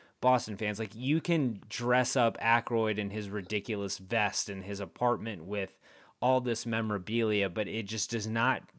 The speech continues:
there's, there's something missing there. And I wish I could completely put my finger on it, but I really think it's just, like, they're not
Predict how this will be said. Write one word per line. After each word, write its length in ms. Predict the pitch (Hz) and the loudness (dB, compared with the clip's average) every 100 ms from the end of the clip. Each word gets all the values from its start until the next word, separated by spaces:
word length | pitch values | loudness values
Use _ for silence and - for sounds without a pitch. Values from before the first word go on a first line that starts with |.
| 87 | -4
there's, 260 | 120 123 | -2 0
there's 340 | 110 113 123 - | -2 -4 -2 0
something 680 | - 160 180 180 160 120 110 | 0 2 0 2 2 2 2
missing 360 | 110 101 90 | 0 -2 -4
there. 360 | 87 87 80 - - - - | -6 -4 -6 -8 -16 -20 -4
And 100 | 131 | 2
I 100 | 123 | 4
wish 280 | 120 196 202 | 6 6 6
I 40 | |
could 180 | 147 139 | 2 2
completely 520 | 113 - 120 143 156 | -2 -4 0 2 2
put 220 | 147 151 131 | 2 0 0
my 120 | 120 | 0
finger 300 | 127 131 147 | 0 4 6
on 120 | 165 | 6
it, 40 | |
but 120 | 139 131 | 6 6
I 40 | |
really 280 | 123 143 139 | 8 6 4
think 220 | 143 127 | 2 -4
it's 160 | 110 - | -4 -4
just, 200 | 117 131 | -2 0
like, 220 | 113 - - - _ | 0 -2 -20 -20 _
they're 300 | 113 131 147 | 0 6 6
not 440 | 131 120 123 131 | 6 4 4 4